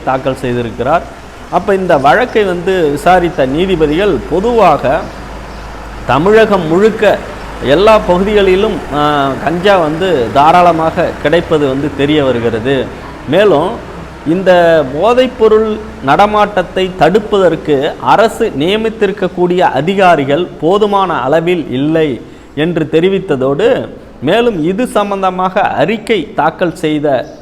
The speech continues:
அட்வொகேட் ஜெனரலும் இந்த போதைப்பொருள் நடமாட்டத்தை மறுக்கவில்லை. அதுபோன்ற காவல் அதிகாரிகளும் இந்த போதைப்பொருள் அதிகரிப்பு என்பதை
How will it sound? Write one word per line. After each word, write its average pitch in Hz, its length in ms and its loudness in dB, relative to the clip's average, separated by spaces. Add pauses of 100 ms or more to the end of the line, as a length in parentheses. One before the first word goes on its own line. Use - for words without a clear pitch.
(880)
அட்வொகேட் 151 580 0
ஜெனரலும் 135 720 -2 (360)
இந்த 175 260 0 (580)
போதைப்பொருள் 190 640 2
நடமாட்டத்தை 156 720 0
மறுக்கவில்லை. 135 760 0
அதுபோன்ற 190 600 -2 (320)
காவல் 214 560 4
அதிகாரிகளும் 180 840 2
இந்த 139 160 -4
போதைப்பொருள் 175 720 -2
அதிகரிப்பு 185 720 -2
என்பதை 143 400 -2